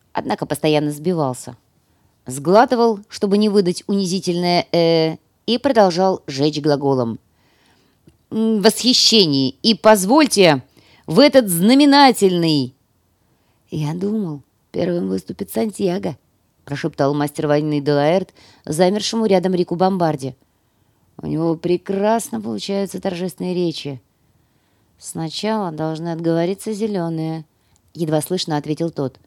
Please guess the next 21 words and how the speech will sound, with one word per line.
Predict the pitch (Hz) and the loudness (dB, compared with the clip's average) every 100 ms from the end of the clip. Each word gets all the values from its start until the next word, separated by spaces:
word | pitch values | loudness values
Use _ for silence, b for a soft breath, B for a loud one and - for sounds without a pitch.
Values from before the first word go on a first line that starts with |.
| _ _ _ _ _ _ | _ _ _ _ _ _
"В | _ | _
противном | - 165 - 170 165 | -10 -8 -8 -6 -8
случае | 151 185 190 170 | -8 -8 -8 -8
получится | - 156 156 - - 143 | -8 -8 -8 -12 -14 -16
скандал". | - 170 160 139 117 107 113 _ _ _ _ _ _ _ _ _ _ _ | -12 -10 -8 -8 -10 -10 -14 _ _ _ _ _ _ _ _ _ _ _
Чудов | 240 294 262 | -4 -2 -2
на | 254 | -2
церемонии | 240 214 214 220 202 | 0 2 2 2 0
было | 170 180 | 2 2
достаточно | 170 165 165 156 - 185 | 2 0 -4 -6 -6 -6
много. | 190 160 123 113 - _ _ _ _ _ _ _ _ _ | -4 -6 -6 -10 -14 _ _ _ _ _ _ _ _ _
Но | 156 | -2
они | 170 185 | 0 2
толпились | 190 190 185 196 208 | 2 2 2 -2 -2
дальше — | 160 165 131 - - _ _ _ _ _ _ - | 0 0 0 -8 -12 _ _ _ _ _ _ -6
Аделаэрт | 254 220 202 196 180 - | 0 2 4 4 2 -4
и | 175 | -2
Бомбардо | 156 156 143 139 165 | 0 0 0 0 0
возглавляли | 208 170 165 151 139 147 | -2 0 0 2 0 0
официальную | 170 165 147 139 151 | -2 -2 0 0 -2
делегацию | 160 180 202 202 - 123 107 | -2 -2 0 -2 -4 -10 -10